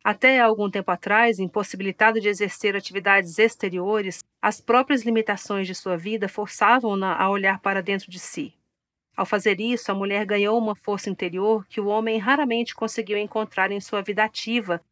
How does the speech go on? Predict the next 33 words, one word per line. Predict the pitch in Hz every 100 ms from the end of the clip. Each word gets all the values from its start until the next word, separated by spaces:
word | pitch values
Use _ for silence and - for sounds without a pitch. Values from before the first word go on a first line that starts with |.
| -
voltada | 202 208 220 226 214
para | 202
o | 185
exterior. | - 190 160 156 151 _ _ _ _ _ _ _ _ _ _ _
Mas | 220 220
nos | 226 220
nossos | 226 - 208
esforços | 208 - 208 220 240 214
de | 180 196
nos | 196 196
emanciparmos, | 196 185 - - 214 220 190 175 -
de | -
provarmos | 190 185 196 196 196 -
para | 202 196
nós | 202 226 196
mesmas | 196 214 214 190 180
a |
nossa | 190 190 -
igualdade | 185 175 175 196 202 -
perante | 185 180 185
os | 165
homens, | 190 214 202 175 - _ _
temos | 233 240 233
sido | 247 220 240
impelidas | 262 - 254 233 240 233
a | 240
competir | - 240 240 233 233 -
com | 240 214
eles | 214 220 220
em | 220
suas | 233 220
atividades | 214 208 202 202 190
externas. | 254 - - 175 156 160 147 -